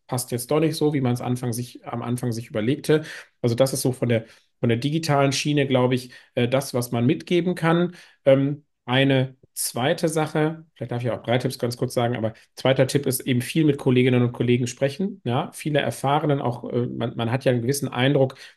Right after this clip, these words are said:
welche Praxis ist vielleicht so von der Art und Weise so, wie man sie selber machen möchte. Eben auch, wenn man sagt, ich will's ja gar nicht so krass digital haben, aber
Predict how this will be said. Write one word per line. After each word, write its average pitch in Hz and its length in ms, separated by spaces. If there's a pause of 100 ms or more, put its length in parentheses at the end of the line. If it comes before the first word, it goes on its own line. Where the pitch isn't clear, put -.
(140)
welche 123 200
Praxis - 640
ist 131 180
vielleicht 127 300
so 120 120
von 135 220
der 131 140
Art 151 220
und 147 140
Weise 160 380
so, 151 480 (340)
wie 123 80
man 131 180
sie 123 80
selber 156 300
machen 123 260
möchte. - 280
Eben 156 180
auch, 165 200
wenn 151 100
man 139 100
sagt, 151 200
ich - 260
will's 151 180
ja 131 80
gar 123 160
nicht 123 140
so 202 200
krass - 260
digital 110 500
haben, 143 260
aber 123 340